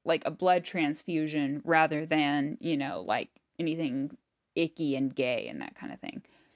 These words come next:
Um, this did, um, like, definitely not blaming him for this, but it did lead to more stigma-, stigmatization of gay men donating blood because that is still where everyone thought H I V came from.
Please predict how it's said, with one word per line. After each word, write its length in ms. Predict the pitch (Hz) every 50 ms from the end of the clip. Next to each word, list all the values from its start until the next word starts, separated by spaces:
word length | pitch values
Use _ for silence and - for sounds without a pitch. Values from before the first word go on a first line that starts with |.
| _ _ -
Um, 480 | 196 190 185 175 165 151 160 160 156 - _ _ _ _ _ _ _ _ _ _ - - - _ _ _ -
this 320 | 208 226 262 330 339 - -
did, 560 | 220 202 202 247 277 294 311 302 262 254 - - - - _ -
um, 720 | 226 233 226 226 220 214 208 208 202 190 185 175 143 - _ _ _ _ _ _ _ -
like, 300 | 190 208 202 196 - - - 196 190
definitely 420 | 214 247 269 269 269 240 208 202
not 220 | 196 180 170 160
blaming 400 | 170 170 170 175 170 165 160 156
him 180 | 165 160 147 143
for 140 | - 156 147
this, 240 | 151 143 151 - -
but 140 | 175 175
it 120 | 180 175 175
did 380 | - 196 190 190 180 165 170
lead 340 | 170 170 170 170 165 156 -
to 240 | - - 180 170 165
more 280 | 160 160 156 151 151 151
stigma-, 420 | - - - 170 156 160 160 160 156 - _ _ - -
stigmatization 1400 | - - - - - - - - 208 202 202 196 196 190 - 202 170 170 170 160 170 170 165 165 - 175 165
of 160 | 156 156 160
gay 240 | - 165 160 165 165
men 260 | 165 165 156 156 160
donating 480 | 143 165 156 156 160 156 147 143 143 139
blood 460 | 139 - 165 202 269 320 302 247 233
because 300 | - 202 190 185 170 160
that 200 | 170 156 143 147
is 80 | 151 -
still 320 | - - 165 160 165 151
where 220 | 151 151 151 147 147
everyone 320 | 143 156 143 143 143 143
thought 260 | - 156 156 147 -
H 180 | 165 160 151 -
I 120 | 151 151
V 160 | 156 143 135
came 400 | - - - - 196 214 226 226
from. 460 | 226 - 220 226 226 226 226 226 233